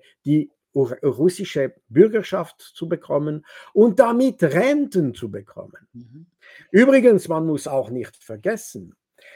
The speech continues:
Speaker 1: dass, äh, die, diese Beziehung zwischen Russland und Ukraine, und zwar übrigens die Souveränität von Ukraine, war definiert in einem Abkommen,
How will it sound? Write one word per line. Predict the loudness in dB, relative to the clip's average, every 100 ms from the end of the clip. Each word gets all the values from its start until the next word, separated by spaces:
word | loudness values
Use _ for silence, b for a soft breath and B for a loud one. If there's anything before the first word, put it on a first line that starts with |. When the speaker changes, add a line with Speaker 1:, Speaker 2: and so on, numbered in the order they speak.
| B
Speaker 1:
dass, | -8 -4 -6 -8 -16 -12
äh, | -12 -12 -8
die, | -6 -6 -8 -8
diese | -8 -8 -2 0 0 -2 -10
Beziehung | -10 -6 -6 -8 -10 -6 -4 -4 -10
zwischen | -16 -10 -10 -10 -10 -10
Russland | -8 -6 -6 -6 -4 -2 -4 -6 -12 -10
und | -8 -8 -10
Ukraine, | -12 -10 -6 -6 -6 -10 -10
und | -4 -4 -4
zwar | -8 -6 -6
übrigens | -6 -6 -6 -4 -4 -4 -6 B B B 0
die | 0
Souveränität | 0 -2 0 0 -2 -6 -8 -8 -8 -6 -8 -10 _ -20 _ _
von | -8 -6 -6
Ukraine, | -10 -12 -14 -12 -12 -14 -18 _ _ B B B
war | -6 -4 -4 0
definiert | 0 0 -4 -2 -4 -8 _ _
in | -8 -6
einem | -6 -6 -6 -8 -12 _
Abkommen, | -14 -14 -12 -8 -8 -8